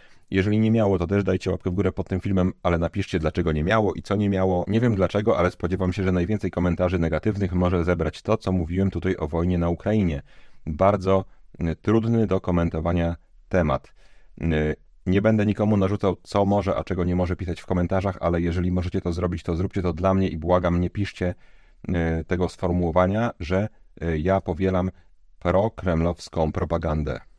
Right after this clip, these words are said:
Proputinowską, kremlowską propagandę powiela. Y, tylko dlatego, że, mm, tak często się to czyta, że już, już ciężko widzieć to sformułowanie. Napiszcie to samo innymi słowami, jeżeli chcecie.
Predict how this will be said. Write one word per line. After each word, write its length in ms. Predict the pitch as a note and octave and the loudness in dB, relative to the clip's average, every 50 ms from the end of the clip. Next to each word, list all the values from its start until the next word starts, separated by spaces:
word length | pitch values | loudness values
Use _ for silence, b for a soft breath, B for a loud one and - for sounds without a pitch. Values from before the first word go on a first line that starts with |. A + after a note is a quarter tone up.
| _ - - | _ -20 -12
Proputinowską, 880 | - - G2+ G2 - G2+ F#2+ G2 G2 G#2 G#2 - - - - G2+ G2+ F#2+ | -4 -2 -2 -2 0 -2 -2 0 0 0 0 0 -2 -4 -2 0 0 0
kremlowską 580 | - F#2 E2 D#2+ E2 E2+ - - - - E2 | 0 -2 0 0 0 -2 -4 -6 -6 -6 -4
propagandę 560 | D#2 - D#2 D#2 F#2 D#2+ E2 D#2 D#2 D2 C#2+ - | -4 -4 -4 -4 -4 -2 -2 -2 -2 -2 -4 -4
powiela. 460 | - D#2 C#2+ D#2+ C#2+ C2+ - - - b b b b b b b b b b b b b - - | -4 -4 -2 -2 -2 -4 -4 -8 -14 b b b b b b b b b b b b b -10 -4
Y, 120 | F2+ F2 - | -4 -2 -2
tylko 220 | - G#2 - A2 | -2 -2 0 2
dlatego, 340 | G2+ G2 F#2 G#2 G2 G2+ F#2+ | 2 2 2 2 0 0 2
że, 260 | F#2 F#2+ G2 F#2 F2+ | 4 4 4 4 2
mm, 260 | F2+ - - F#2+ F#2 | 0 -2 -2 -2 -2
tak 180 | - - F2 - | -2 -4 -6 -4
często 300 | - G#2+ G2+ - - G2 | -2 -2 -2 -2 -2 -4
się 100 | F#2+ F#2+ | -4 -4
to 100 | - F2+ | -4 -4
czyta, 260 | - G2 F2 - F2 | -4 -4 -2 -2 -2
że 120 | E2+ F2+ F2 | 0 0 -2
już, 160 | F2 - - D2+ - - - | -2 -2 -4 -8 -10 -10 -4
już 200 | - F#2 F2+ - | -4 -2 -2 -2
ciężko 580 | - - G2+ F2+ E2+ - - - D#2 D#2 D2+ D2 E2 | -2 -2 0 0 0 -2 -4 -6 -4 -4 -4 -6 -6
widzieć 380 | D#2+ D#2 F#2 F2 E2 E2 - | -6 -4 -2 -2 -2 -2 -2
to 120 | - F2 E2+ | -4 -6 -6
sformułowanie. 680 | - - F#2 E2+ E2 E2 D#2+ D#2+ F2+ A#2 B2 A#2 A2 | -4 -4 -4 -2 -2 -2 -2 0 2 2 2 2 2
Napiszcie 400 | G#2+ G#2+ G#2 - A2+ - - G2+ | 0 0 -2 -4 -4 -4 -4 -4
to 120 | - F#2 F2+ | -2 -4 -2
samo 300 | - F#2 F2+ F#2 F#2 - | -2 0 0 0 0 0
innymi 340 | - F2 F2 E2+ E2 D#2+ | 0 0 0 0 0 -2
słowami, 420 | D2+ - E2+ D#2+ D#2+ D2 C#2+ C#2 C2+ | -2 -2 -2 0 0 0 0 -2 -2
jeżeli 220 | C#2 C#2 C#2+ C#2+ | -4 -4 -4 -6
chcecie. 320 | - - - - - - | -6 -8 -8 -10 -8 -10